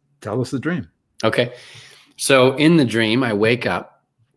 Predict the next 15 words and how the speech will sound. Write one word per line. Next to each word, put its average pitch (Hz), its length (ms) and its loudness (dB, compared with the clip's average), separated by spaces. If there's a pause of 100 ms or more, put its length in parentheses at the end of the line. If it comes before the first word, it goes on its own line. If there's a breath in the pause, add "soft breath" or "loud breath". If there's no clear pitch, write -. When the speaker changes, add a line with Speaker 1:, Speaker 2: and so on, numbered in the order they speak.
(520)
Speaker 2:
and 101 420 -4
I'm 110 180 -2
in 104 100 0
a 92 60 -2
panic 110 720 -6 (460)
because 95 760 -2 (1500)
I 101 140 0
have 110 480 -2
either 110 360 0
a 95 120 -8
test - 680 -8 (400)
or 98 160 -4
an 90 60 -4
assignment 110 720 -4
d-, 113 160 -10